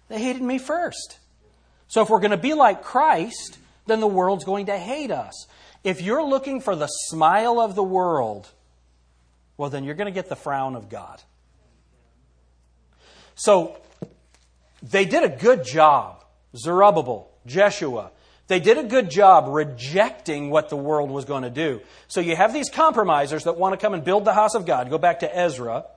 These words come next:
with me. Ezra chapter four and verse four.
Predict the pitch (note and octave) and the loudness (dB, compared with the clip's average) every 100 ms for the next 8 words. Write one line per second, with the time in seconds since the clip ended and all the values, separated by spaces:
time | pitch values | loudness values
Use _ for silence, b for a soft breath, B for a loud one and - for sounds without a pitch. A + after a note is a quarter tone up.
0 | - C#3 B2 B2+ B2+ - b b b b | -8 -6 -6 -10 -12 -16 b b b b
1 | b - C#3 C#3 D#3 F3 D#3+ D#3+ F3+ F3 | b -4 -2 0 0 2 2 2 -6 -4
2 | D3 C#3 F3+ - b b b b b _ | 0 0 -2 -8 b b b b b _
3 | _ _ _ _ _ _ _ _ _ _ | _ _ _ _ _ _ _ _ _ _
4 | _ _ _ _ _ _ _ _ - D3+ | _ _ _ _ _ _ _ _ -2 0
5 | D3+ C#3+ - G3 A2+ | 0 -2 -2 -2 -2